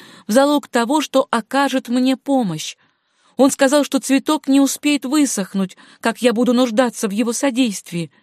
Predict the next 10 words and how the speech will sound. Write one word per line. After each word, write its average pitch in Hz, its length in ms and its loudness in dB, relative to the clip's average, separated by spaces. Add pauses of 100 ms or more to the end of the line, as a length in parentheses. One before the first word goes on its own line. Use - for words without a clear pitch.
(680)
Может 247 320 0
ли 220 120 -2
быть, 240 260 -2
чтобы 240 320 0
эти 240 160 -4
слова 226 360 0
имели 233 380 -2 (300)
настоящий, 247 920 -2 (260)
разумный 277 520 2
смысл? 254 500 0